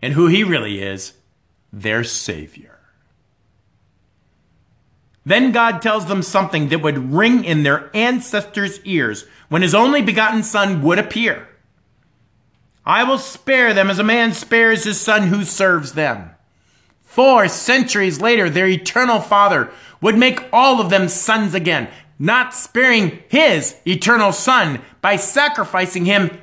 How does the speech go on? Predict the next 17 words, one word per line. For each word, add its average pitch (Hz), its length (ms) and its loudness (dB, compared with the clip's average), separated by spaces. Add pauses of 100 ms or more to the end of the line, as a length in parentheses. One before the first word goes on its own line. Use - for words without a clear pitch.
(140)
in 214 400 2
their 294 260 2
place. - 880 -14 (1700)
You 233 100 -2
can 240 120 2
almost 294 460 2
imagine 233 560 0
the 196 80 -4
collective 233 540 -2
gasp 262 300 0
of 165 140 -10
God's 269 360 2
people. 262 580 -4 (720)
"This - 180 -2
was 247 140 0
his 214 180 2
son? 339 600 2